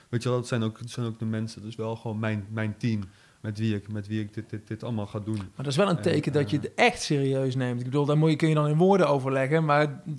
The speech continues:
Speaker 2: dit wat je nu vertelt, laat wel
Speaker 1: Ja.
Speaker 2: even zien van, je gaat ervoor, eh, de komende drie jaar.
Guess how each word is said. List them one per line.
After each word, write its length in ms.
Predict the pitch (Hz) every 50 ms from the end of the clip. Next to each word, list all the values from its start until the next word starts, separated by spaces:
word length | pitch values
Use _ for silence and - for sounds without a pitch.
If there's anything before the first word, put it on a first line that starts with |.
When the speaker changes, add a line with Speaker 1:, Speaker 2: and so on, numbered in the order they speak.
| - -
Speaker 2:
dit 340 | 147 135 127 156 160 180 175
wat 160 | 151 147 143
je 80 | - 147
nu 140 | 143 147 143
vertelt, 460 | 147 143 - 127 127 143 156 165 147
laat 240 | 139 135 127 127 -
wel 120 | 143 143
Speaker 1:
Ja. 60 | 143
Speaker 2:
even 140 | - - 156
zien 280 | 139 151 170 165 165 151
van, 220 | 170 165 165 165
je 80 | 156 156
gaat 300 | - 208 226 240 220 -
ervoor, 460 | 147 123 131 131 127 123 127 123 117
eh, 160 | 120 123 123
de 80 | 120 123
komende 360 | - 131 123 123 131 127 139
drie 100 | 135 131
jaar. 340 | 127 123 120 117 123 - -